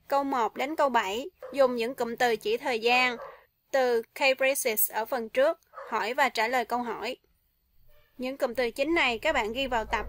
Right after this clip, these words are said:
đặt câu hỏi và trả lời. Interview.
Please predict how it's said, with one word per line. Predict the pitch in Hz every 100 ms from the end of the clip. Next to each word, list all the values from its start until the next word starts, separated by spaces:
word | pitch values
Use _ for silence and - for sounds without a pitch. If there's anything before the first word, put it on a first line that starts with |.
| -
đặt | 247 233
câu | 262
hỏi | 262 247 214
và | 240 247
trả | 220 233
lời. | 262 226 196 - - - - _ _ _ _ _ _ _ _ _ _ - - - _ _ - - -
Interview. | 285 285 302 262 254 208